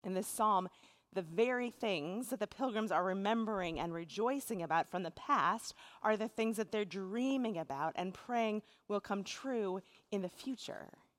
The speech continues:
It speaks of the Lord restoring the fortunes of Zion, which is a translation of a Hebrew idiom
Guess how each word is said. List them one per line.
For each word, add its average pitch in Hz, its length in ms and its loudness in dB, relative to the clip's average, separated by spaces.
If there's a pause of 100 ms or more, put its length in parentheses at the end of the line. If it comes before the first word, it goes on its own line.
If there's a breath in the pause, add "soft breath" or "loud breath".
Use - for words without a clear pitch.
(760)
It - 120 -2
speaks - 280 -4
of 214 60 -2
the 214 100 4
Lord 208 320 2
restoring 226 880 -2
the 202 160 0
fortunes 208 520 -2
of 170 120 -4
Zion, 175 720 0 (580 soft breath)
which 202 160 -2
is 208 100 -2
a 202 80 0
translation 220 920 -2
of 160 120 2
a 175 60 -2
Hebrew 220 400 -4
idiom 175 460 -2